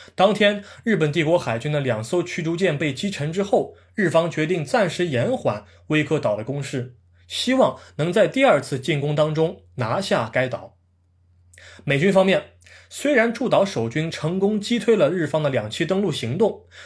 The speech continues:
但是作为最高长官，康宁汉中校的神经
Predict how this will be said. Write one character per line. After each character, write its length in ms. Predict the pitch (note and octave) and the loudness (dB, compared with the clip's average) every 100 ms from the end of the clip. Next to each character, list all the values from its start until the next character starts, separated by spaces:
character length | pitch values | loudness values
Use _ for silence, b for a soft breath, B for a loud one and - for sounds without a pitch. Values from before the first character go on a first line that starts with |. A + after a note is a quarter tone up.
| B | B
但 180 | C4 A#3 | 2 4
是 200 | A3+ F3+ B | 2 0 B
作 160 | - A3+ | 2 4
为 140 | A3+ | 4
最 180 | A3+ B3+ | 2 0
高 220 | G3+ C4 | 2 2
长 240 | - G#2+ A#2 | 0 -4 -2
官， 240 | C#3 - _ b b | -4 -4 _ b b
康 240 | - D4 | 2 2
宁 120 | C4+ C4+ | 4 4
汉 160 | C4+ | 2
中 140 | F3+ F3+ | 2 2
校 160 | F3+ | 2
的 80 | C#3+ | 2
神 220 | B2+ C#3 | -2 -2
经 260 | D3 D#3+ | 0 -2